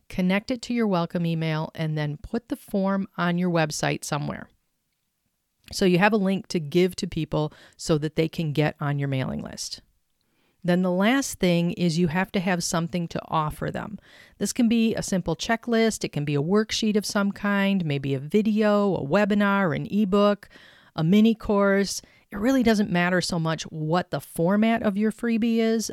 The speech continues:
but what does matter is that it solves a problem your audience is facing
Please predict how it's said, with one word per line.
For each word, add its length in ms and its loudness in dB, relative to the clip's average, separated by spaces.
but 240 -2
what 340 -4
does 360 0
matter 420 0
is 200 -6
that 160 -2
it 140 -4
solves 600 -4
a 100 -4
problem 640 -4
your 240 -4
audience 480 -2
is 200 -8
facing 500 -6